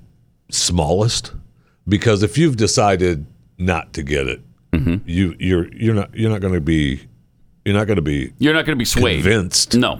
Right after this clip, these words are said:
Speaker 2: probably not.
Speaker 1: by a-,
Speaker 2: Mm-mm.
Speaker 1: anyone coming to your door with information,
Speaker 2: Mm-hmm.
Speaker 1: uh, whether it's someone that you know from your church or a government official. Oh, wait, I mean, it's not a government official. <laughs>
Speaker 2: What if it's
Speaker 1: It's
Speaker 2: a, a celebrity,
Speaker 1: Yeah, if
Speaker 2: though?
Speaker 1: it's a celebrity,
Speaker 2: If it's a
Speaker 1: nice.
Speaker 2: celebrity and they come to your door,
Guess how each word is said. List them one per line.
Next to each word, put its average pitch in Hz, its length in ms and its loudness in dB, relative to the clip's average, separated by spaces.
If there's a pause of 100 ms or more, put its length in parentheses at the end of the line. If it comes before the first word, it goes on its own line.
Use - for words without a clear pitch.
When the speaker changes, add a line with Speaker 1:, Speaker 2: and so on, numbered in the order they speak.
Speaker 2:
probably 82 240 0
not. 95 100 2
Speaker 1:
by 87 200 4
a-, 85 160 2
Speaker 2:
Mm-mm. - 280 -2
Speaker 1:
anyone 85 400 2
coming 90 300 0
to 85 140 -2
your 78 120 4
door 82 380 4
with 82 340 2
information, 85 920 0 (100)
Speaker 2:
Mm-hmm. 85 500 -2
Speaker 1:
uh, 80 200 0
whether 87 340 4
it's 80 180 0
someone 87 380 0
that 87 140 0
you 80 180 2
know 82 360 4
from 82 340 -2
your 73 120 -2
church 90 520 -2
or 85 300 2
a 82 40 0
government 82 460 2
official. 67 520 -4 (160)
Oh, 87 100 0
wait, 73 200 0
I 65 60 -10
mean, 67 120 -6
it's 64 140 -10
not 73 140 -4
a 65 40 -4
government 64 380 -6
official. - 560 -10 (200)
<laughs> - 180 -14
Speaker 2:
What 120 180 2
if 113 80 0
it's 101 160 0
Speaker 1:
It's 80 200 0
Speaker 2:
a, - 100 -18 (140)
a 98 40 -4
celebrity, 71 640 -2
Speaker 1:
Yeah, 101 220 4
if 80 60 2
Speaker 2:
though? 67 80 2
Speaker 1:
it's 50 100 -4
a 92 60 -2
celebrity, 113 420 2
Speaker 2:
If - 60 0
it's 87 80 0
a - 20 2
Speaker 1:
nice. 123 100 2
Speaker 2:
celebrity 110 420 2
and 76 80 -2
they 69 80 -2
come 69 220 -4
to - 80 -6
your 53 140 -6
door, - 240 -12